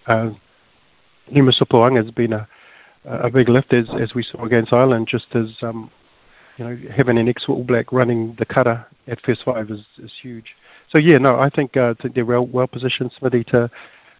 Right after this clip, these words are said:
to, to, to be one of those anyway, um, England, Argentina, and that's all they've got to do. I mean, Japan will always be a tough proposition, um, but I think they can definitely be one of those two,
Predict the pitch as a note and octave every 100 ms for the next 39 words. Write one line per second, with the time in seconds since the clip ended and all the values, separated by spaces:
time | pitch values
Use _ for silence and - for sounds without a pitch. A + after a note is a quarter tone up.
0 | _ A#2 - C3 - _ - - A#2+ C#3
1 | B2+ A2+ A2 B2+ B2 A#2 A#2+ - B2+ A#2
2 | A2+ C3 B2 A#2 A#2+ - - B2 A2+ B2
3 | - A#2+ A2 A#2 A2 A2+ A#2 A#2 A#2+ -
4 | C3 - C#3 B2+ B2+ C3+ C3 A#2 B2+ A#2+
5 | B2 - - _ D3 - C#3 C3+ E3 A3+
6 | - - - - _ C3+ B2+ B2 B2 B2
7 | B2+ B2 B2 A2+ C3+ A#2+ A#2 - A#2 B2+
8 | - A#2+ A#2 A#2+ A#2+ A2+ A2+ A2+ G#2+ -
9 | _ _ - -